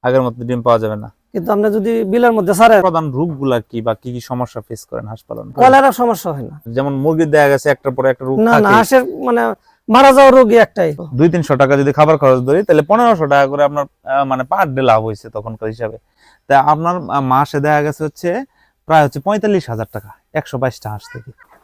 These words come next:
Speaker 1: আসসালামু আলাইকুম সুপ্রিয় খামার এবং কৃষি উদ্যোক্তা ভাই বোনেরা, কেমন আছেন সবাই? আমি মোহাম্মদ নুরুল আমিন, আর আজকে এই মুহূর্তে আছি হচ্ছে কিশোরগঞ্জ জেলা পাকুন্দিয়া উপজেলা আলমদি গ্রামে আছি।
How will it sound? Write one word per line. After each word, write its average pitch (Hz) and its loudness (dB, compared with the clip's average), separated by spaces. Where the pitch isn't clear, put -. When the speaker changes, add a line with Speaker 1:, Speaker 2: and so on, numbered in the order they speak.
Speaker 1:
আসসালামু 180 4
আলাইকুম 175 2
সুপ্রিয় 170 0
খামার 156 2
এবং 156 2
কৃষি - -6
উদ্যোক্তা 151 0
ভাই 147 6
বোনেরা, 156 2
কেমন 143 -2
আছেন 135 -6
সবাই? 151 0
আমি 160 0
মোহাম্মদ 139 -4
নুরুল 147 -4
আমিন, 135 0
আর 127 0
আজকে 175 -2
এই 151 0
মুহূর্তে 160 2
আছি 160 4
হচ্ছে 165 -2
কিশোরগঞ্জ 180 -4
জেলা 131 2
পাকুন্দিয়া 175 0
উপজেলা 180 2
আলমদি 226 4
গ্রামে 170 4
আছি। 190 2